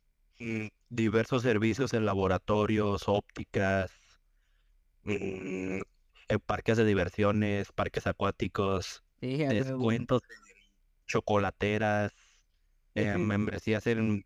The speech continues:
Speaker 1: centros comerciales grandes.
Speaker 2: Sí, tienen un chingo de convenios con, con un chingo de empresas, eso sí, sí, se me hace también algo muy, muy chido.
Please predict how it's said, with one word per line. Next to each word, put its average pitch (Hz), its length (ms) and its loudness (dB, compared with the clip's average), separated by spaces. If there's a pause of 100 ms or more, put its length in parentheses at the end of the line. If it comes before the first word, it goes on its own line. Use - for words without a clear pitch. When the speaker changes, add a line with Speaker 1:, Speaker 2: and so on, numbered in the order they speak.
(120)
Speaker 1:
centros 117 280 -2
comerciales 117 460 0
grandes. 113 400 0 (220)
Speaker 2:
Sí, 147 140 -2
tienen 165 240 2
un 175 80 2
chingo 175 220 2
de 175 120 4
convenios 135 460 2
con, 117 320 0
con 120 140 -2
un 120 80 2
chingo 131 260 0
de 139 80 2
empresas, 113 460 0
eso 120 200 -2
sí, 120 440 0 (180)
sí, 127 240 0
se 123 100 0
me 120 120 2
hace 113 480 2
también 113 260 0
algo 117 220 4
muy, 117 240 2
muy 113 160 0
chido. 110 360 -4